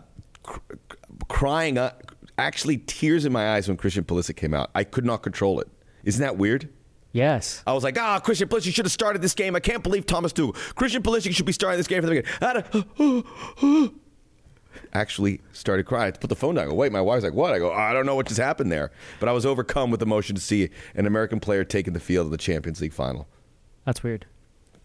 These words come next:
Speaker 1: I don't know. I think I
Speaker 2: Wait,
Speaker 1: invested
Speaker 2: what if,
Speaker 1: too much
Speaker 2: what
Speaker 1: into
Speaker 2: if,
Speaker 1: it.
Speaker 2: like, in warm-ups, Ederson had pulled a hammy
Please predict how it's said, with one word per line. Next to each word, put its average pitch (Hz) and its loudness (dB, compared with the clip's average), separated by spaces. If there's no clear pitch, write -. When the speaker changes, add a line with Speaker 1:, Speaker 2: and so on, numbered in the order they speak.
Speaker 1:
I 76 -12
don't 80 -8
know. 98 -12
I - -4
think 135 0
I 135 4
Speaker 2:
Wait, 185 4
Speaker 1:
invested 170 4
Speaker 2:
what 185 4
if, 190 2
Speaker 1:
too - 0
much 92 2
Speaker 2:
what 170 4
Speaker 1:
into 202 6
Speaker 2:
if, 196 0
Speaker 1:
it. 196 2
Speaker 2:
like, 160 0
in 151 2
warm-ups, 143 2
Ederson 143 2
had 127 -2
pulled 131 4
a 120 2
hammy 117 2